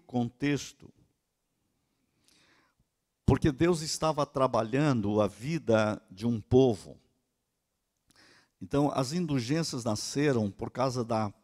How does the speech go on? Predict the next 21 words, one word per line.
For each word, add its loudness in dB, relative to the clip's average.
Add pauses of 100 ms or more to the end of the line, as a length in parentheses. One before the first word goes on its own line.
(140)
da -6
prostituição 0 (840)
que -4
a 6
religiosidade -2
trouxe, 2 (1000)
essa -6
mesclagem 2
de, -8
da, 0
do 4
dinheiro 2 (580)
e -4
do 0
poder. -2 (1160)
O -6
negócio 4 (140)
era -2
conseguir -6
mais 0
dinheiro. -6